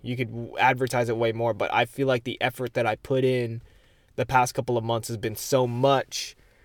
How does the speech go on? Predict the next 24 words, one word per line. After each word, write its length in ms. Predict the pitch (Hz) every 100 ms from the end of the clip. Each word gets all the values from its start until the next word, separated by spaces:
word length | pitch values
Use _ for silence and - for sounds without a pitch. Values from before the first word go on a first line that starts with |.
| _ _ _ _ -
Um, 540 | 127 110 101 87 87 - _ _ _ _ _ _ _ -
and 100 | 208
I'm 140 | 214
human, 280 | 151 135 127
dude. 220 | 120 139
Everyone 300 | 147 127 113
gets 240 | 101 101 -
this, 360 | 101 101 -
you 140 | 104 107
know? 200 | 107 113
Or 80 | 107
maybe, 320 | 123 123 131
maybe 400 | 117 123 127 131
not 240 | 123 139 143
everyone 340 | 151 147 135
gets 180 | 131 131
this, 180 | 135 -
and 120 | 120
this 100 | 123
is 60 |
just 160 | 117 120
my 120 | 120
own 200 | 113 120
problem 540 | 113 117 110 101 92